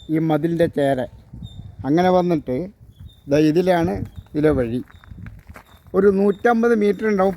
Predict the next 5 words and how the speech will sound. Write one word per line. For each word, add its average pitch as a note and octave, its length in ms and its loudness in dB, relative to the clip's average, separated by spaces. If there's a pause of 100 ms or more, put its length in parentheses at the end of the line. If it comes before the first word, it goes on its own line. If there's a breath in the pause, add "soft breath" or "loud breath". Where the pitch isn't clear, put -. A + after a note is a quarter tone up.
പത്രിപ്പാല F#3 580 -2 (140)
ടൗണിൽ E3 360 0
നിന്നും. A2 200 -6 (680)
കോങ്ങാട് F#3+ 480 2 (100)
റോട്ടിൻ്റെ F3 500 -2